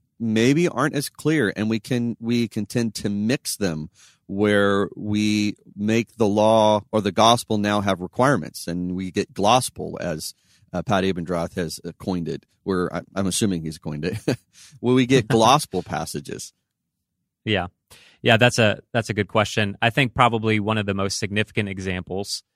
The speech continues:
Speaker 2: is Mark ten, uh, where we see the rich young ruler approach Jesus,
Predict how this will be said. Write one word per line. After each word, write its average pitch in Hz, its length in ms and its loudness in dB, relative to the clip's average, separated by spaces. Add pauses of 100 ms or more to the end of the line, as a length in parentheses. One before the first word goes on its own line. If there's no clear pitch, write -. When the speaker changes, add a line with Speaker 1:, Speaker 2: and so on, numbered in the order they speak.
(280)
Speaker 2:
is 95 580 -2
Mark 107 340 0
ten, 110 400 -4 (240)
uh, 90 160 -6
where 98 280 -2
we 101 160 -4
see 101 540 -4 (380)
the 107 120 -2
rich 107 560 0
young 104 380 -2
ruler 107 380 0
approach 101 560 -4
Jesus, 101 640 -4